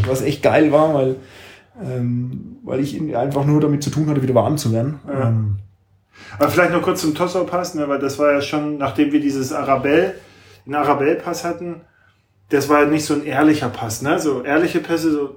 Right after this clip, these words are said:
Speaker 2: sind ja, fährst ran, dann weißt du, du hast jetzt, weiß ich, zwanzig Kilometer Serpentin, dann kommt der Pass und ist gut. Tosso war ja so, also war es schon sehr anstrengend, ehrlicherweise, und oben war wieder so ein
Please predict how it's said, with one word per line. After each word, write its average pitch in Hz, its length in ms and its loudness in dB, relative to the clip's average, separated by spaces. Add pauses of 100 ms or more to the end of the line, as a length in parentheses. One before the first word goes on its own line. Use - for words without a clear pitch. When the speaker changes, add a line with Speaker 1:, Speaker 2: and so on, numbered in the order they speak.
(140)
Speaker 2:
sind 151 280 -4
ja, 135 340 2 (140)
fährst - 320 0
ran, 196 240 2
dann 170 120 -4
weißt 151 220 2
du, 160 60 -4
du 147 80 0
hast - 160 -4
jetzt, - 360 -8
weiß 131 160 -4
ich, - 320 -10 (300)
zwanzig - 340 -6
Kilometer 143 380 0
Serpentin, 135 540 -2
dann 175 160 -2
kommt 143 200 -8
der 135 60 -2
Pass 165 280 -6
und 147 120 -6
ist 117 140 -8
gut. 110 220 -8 (440)
Tosso 165 380 2
war 139 220 2
ja 214 120 2
so, 208 200 2
also 135 200 -2
war 127 80 0
es 120 80 -2
schon 143 160 -4
sehr 123 180 -2
anstrengend, 180 500 -6
ehrlicherweise, 165 680 -2
und 131 120 -6
oben 170 360 2
war 147 220 2
wieder 151 160 2
so 143 120 0
ein 135 260 -6